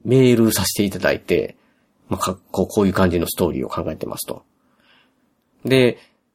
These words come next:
で、こんなことをしてみたいんですけど、やっぱり、白石監督が気分害されるんやったらもう絶対、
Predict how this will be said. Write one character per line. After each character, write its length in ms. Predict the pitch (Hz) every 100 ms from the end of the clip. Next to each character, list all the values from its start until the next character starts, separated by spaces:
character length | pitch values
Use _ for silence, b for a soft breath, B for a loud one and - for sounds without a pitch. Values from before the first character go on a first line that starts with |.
| -
で、 440 | - 101 98 92 98
こ 140 | -
ん 20 |
な 80 | 101
こ 100 | 98
と 80 | 90
を 20 |
し 120 | - -
て 60 |
み 100 | 101
た 80 | 92
い 60 | 73
ん 40 |
で 60 | 67
す 100 | -
け 60 |
ど、 320 | - 64 - - _ _ _ _ _ _ _ _ -
や 80 | -
っ 20 |
ぱ 80 | 101
り、 240 | 85 - _ _
白 160 | - 113
石 100 | -
監 140 | 127
督 160 | 139 151
が 100 | 156
気 140 | 165
分 160 | 131 110
害 160 | 120
さ 100 | 120
れ 80 | 110
る 100 | 104 151
ん 20 | 160
や 80 |
っ 40 | 160
た 80 | -
ら 60 |
も 100 | 104
う 60 | 92
絶 200 | 104 95
対、 240 | 101 -